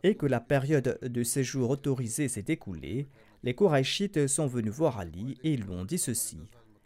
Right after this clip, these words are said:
Dis à ton compagnon, c'est-à-dire Mohammed sallallahu alayhi wa sallam, de partir d'ici, car la période convenue de son séjour s'est écoulée. » Le saint prophète Mohammed, paix soit sur lui, est parti de la Mecque, et la fille de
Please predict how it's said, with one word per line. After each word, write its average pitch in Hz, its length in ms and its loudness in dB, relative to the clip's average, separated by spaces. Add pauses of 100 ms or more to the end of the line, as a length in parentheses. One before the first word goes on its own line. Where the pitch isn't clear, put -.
(140)
Dis 151 340 2
à 156 100 2
ton 120 180 -2
compagnon, 120 680 -2
c'est-à-dire 113 520 -4
Mohammed 104 500 -4
sallallahu 117 300 -2
alayhi 67 80 -8
wa - 60 -14
sallam, 143 340 0
de 127 100 -2
partir - 540 -4
d'ici, 117 540 -8
car 110 220 0
la 104 100 -4
période 117 440 -4
convenue 123 560 -4
de 87 120 -8
son 143 160 -6
séjour 147 500 -4
s'est 143 180 -4
écoulée. » 110 460 -6 (680)
Le 160 120 4
saint 208 180 4
prophète 180 480 2
Mohammed, 131 400 2
paix 101 140 -4
soit 156 160 2
sur 107 180 -4
lui, 95 320 -6
est 160 80 -2
parti - 400 -6
de 117 100 -2
la 80 120 -6
Mecque, 117 340 -6 (1120)
et 147 220 4
la 139 220 4
fille 185 360 0
de 139 200 2